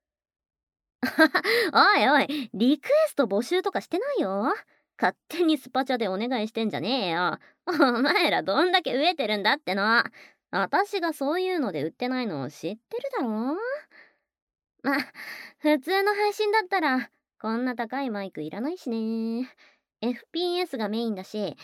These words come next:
たまに雑談するくらいだからね。<laughs> こらこら、話聞いてないな。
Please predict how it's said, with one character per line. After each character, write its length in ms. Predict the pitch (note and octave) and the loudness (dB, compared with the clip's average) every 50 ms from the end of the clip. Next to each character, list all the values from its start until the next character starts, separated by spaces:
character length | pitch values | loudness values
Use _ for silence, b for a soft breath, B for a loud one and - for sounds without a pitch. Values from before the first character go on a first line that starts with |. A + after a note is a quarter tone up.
| B B B _ _ _ | B B B _ _ _
た 140 | - G#3 G3+ | -6 -4 -2
ま 140 | B3+ D4 D#4 | 0 0 0
に 380 | D#4 D4+ D4+ D4 C#4+ C#4 C4 A3 | 0 0 0 0 -2 -4 -4 -4
雑 340 | G#3 F#3+ F#3+ - - C#4 C4 | -6 -8 -8 -8 -8 -6 -4
談 300 | D#4 D4+ D4+ D4 C#4+ C4+ | -2 -2 0 -2 -4 -4
す 160 | - C#4 C#4 | -6 -4 -4
る 100 | C4+ C#4 | -4 -4
く 120 | C4 C#4+ | -4 -4
ら 100 | B3 A3 | -4 -4
い 60 | E3+ - | -4 -6
だ 100 | - - | -10 -16
か 80 | - | -16
ら 80 | - - | -14 -10
ね。 600 | - A#3 C4 C#4 D4 D4+ D4+ D4 D4 D4+ D#4 D#4 b b b _ _ _ _ _ _ _ _ _ _ _ _ _ _ _ _ _ _ _ _ _ _ _ _ _ _ _ _ - | -8 -6 -4 -4 -2 -2 -2 -2 -2 -2 -4 -6 b b b _ _ _ _ _ _ _ _ _ _ _ _ _ _ _ _ _ _ _ _ _ _ _ _ _ _ _ _ -2
<laughs> 320 | C#4+ C#4 - B3+ A3 A3 | -2 0 2 2 0 0
こ 220 | - G#3 A3 D4+ F4+ | 0 0 2 2 2
ら 160 | D#4+ A3+ G#3 | 2 2 2
こ 140 | A3 C#4 - | 2 2 2
ら、 100 | - B3+ D#4 F#4 F#4 B | 0 0 -2 -4 -4 B
話 460 | - A#3+ G#3 A3+ C#4+ G4+ B4 - - - | 2 4 4 4 4 4 2 0 -4 -6
聞 180 | - F#3 D#4 F#4 | -2 -2 -2 0
い 40 | |
て 100 | F#4 G#4+ | 0 0
な 140 | G#4+ A4 A4+ | 0 2 2
い 40 | G#4 | 2
な。 460 | C#4 G3 G#3+ G#3 A3+ C4+ F4+ D#4+ B | 2 0 2 2 2 2 2 0 B